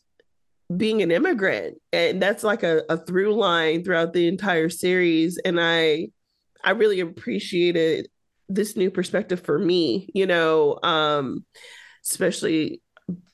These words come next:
of her being Jamaican and Chinese and her, her father having such a strong Jamaican accent. And that's, that's a reality,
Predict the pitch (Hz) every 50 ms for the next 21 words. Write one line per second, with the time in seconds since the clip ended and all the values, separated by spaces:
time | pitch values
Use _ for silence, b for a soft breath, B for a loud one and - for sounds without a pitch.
0 | - - - 151 156 147 135 143 139 - - 190 190 185 208 165 170 175 175 -
1 | 160 160 175 - - 160 147 175 - 202 180 160 165 196 185 127 101 101 135 -
2 | - - - _ _ _ _ - 175 151 208 226 175 170 170 147 - - - -
3 | - 165 170 - 190 170 165 165 - 214 208 165 180 165 185 - 185 180 - 175
4 | - - - - - - 165 165 165 165 165 165 165 160 160 160 165 170 160 B
5 | B B B B - - 170 165 165 170 170 175 180 180 208 180 180 175 175 175
6 | - - - - 147 147 147 151 156 - 160 180 185 185 175 180 - - - _
7 | b b b b b b b b - 185 196 214 220 262 226 190 180 175 175 196
8 | 294 359 370 285 208 160 147 147 147 - - 285 285